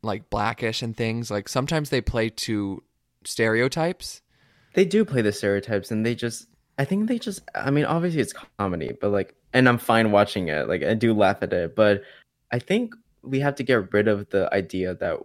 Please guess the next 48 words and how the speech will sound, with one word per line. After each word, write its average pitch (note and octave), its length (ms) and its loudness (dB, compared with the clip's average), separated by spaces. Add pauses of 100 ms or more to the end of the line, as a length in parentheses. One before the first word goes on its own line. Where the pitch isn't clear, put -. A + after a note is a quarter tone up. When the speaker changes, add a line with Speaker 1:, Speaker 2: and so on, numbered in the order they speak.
(180)
Speaker 2:
every, A2 340 2 (140)
like, G2+ 160 0 (400)
just C3+ 240 -6
get C#3 200 0
rid E3 120 0
of D#3 120 -4
the - 220 0
Asian G2 400 -2
accent. - 520 -6 (280)
Like, G2+ 180 0
when G#2 140 0
we're G#2 100 0
trying G2+ 260 -4
to A2+ 60 -6
speak - 360 -6
E-, - 140 -10 (180)
Amer-, F2+ 300 0
or G2+ 280 4
English A2 520 -2 (240)
and F#2+ 100 -2
we F2+ 60 -2
have F#2 160 0
the - 120 0
accent, G#2 440 -2
I A2 60 -2
think E3 200 -6
it's F3 120 -10
time C3 180 0
we A2 80 0
get E2+ 180 -2
rid D2+ 100 -2
of A1+ 100 -8
that B1+ 140 -8
because G2 460 -6 (280)
you B2+ 120 0
don't D3+ 220 0
need G2+ 500 0
to G2 100 -10
use F2+ 360 -4
that D#2+ 360 -4 (120)
to - 140 -10
portray F2 680 -2
an F2 180 -8
Asian E2 280 -10
person, D#2 520 -10 (460)
in F#2 80 -4
my F2 160 0
opinion. C#2+ 480 -10